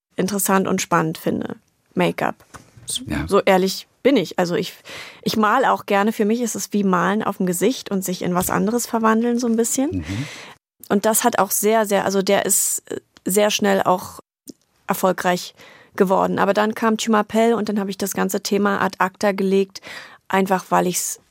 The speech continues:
Speaker 1: nicht beides gleichzeitig realisieren konnte
Speaker 2: Mhm.
Speaker 1: und hab mich dann auf, auf Chumapel und die Musik fokussiert.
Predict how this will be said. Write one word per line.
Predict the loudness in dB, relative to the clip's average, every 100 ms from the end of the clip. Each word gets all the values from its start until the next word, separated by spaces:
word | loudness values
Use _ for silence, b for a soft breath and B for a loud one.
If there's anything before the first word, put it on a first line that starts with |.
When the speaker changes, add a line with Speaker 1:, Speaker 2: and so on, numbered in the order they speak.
| _
Speaker 1:
nicht | -4 -4 0
beides | 0 0 -2 -2
gleichzeitig | -2 -2 -2 -2 -4 -4
realisieren | -4 -2 -2 0 2 0 -4 B B B B B _
konnte | -2 0 0 0 -2 0
Speaker 2:
Mhm. | 0 2 0 -4 -8 -4
Speaker 1:
und | -2
hab | 0
mich | -2
dann | 0 0
auf, | 0 -2 -4 -14 -12 -6
auf | -6 -8 -16 -20 _ -10 -4
Chumapel | -2 0 2 2 2
und | 0 -2
die |
Musik | -2 0 -2 -6
fokussiert. | -8 -8 -6 -6 -8 -14